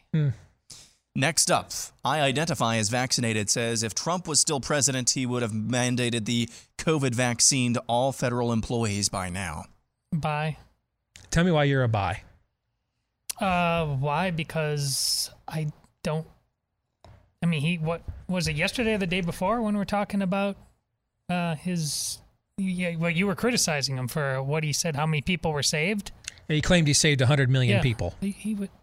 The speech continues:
Speaker 1: which is just not true.
Speaker 3: He's not capable of just whatever a, a win could be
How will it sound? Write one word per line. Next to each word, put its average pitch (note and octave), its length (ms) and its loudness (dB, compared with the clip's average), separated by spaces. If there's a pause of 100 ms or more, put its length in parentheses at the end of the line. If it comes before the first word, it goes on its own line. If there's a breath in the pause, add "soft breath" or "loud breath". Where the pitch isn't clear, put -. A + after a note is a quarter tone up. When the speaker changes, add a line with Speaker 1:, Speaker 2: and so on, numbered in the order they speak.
(140)
Speaker 1:
which - 140 2
is C#3+ 120 2
just - 200 0
not G2+ 160 0
true. A2 220 -4 (240)
Speaker 3:
He's F#3 200 0
not F3+ 360 2 (640 loud breath)
capable C#3+ 880 -2 (460)
of D#3 200 -2
just - 580 -2 (1120)
whatever C4 680 0 (880)
a, F#3 280 0 (580)
a F3+ 100 2
win D3+ 640 2 (1600)
could D#3+ 280 -2
be E3 440 -6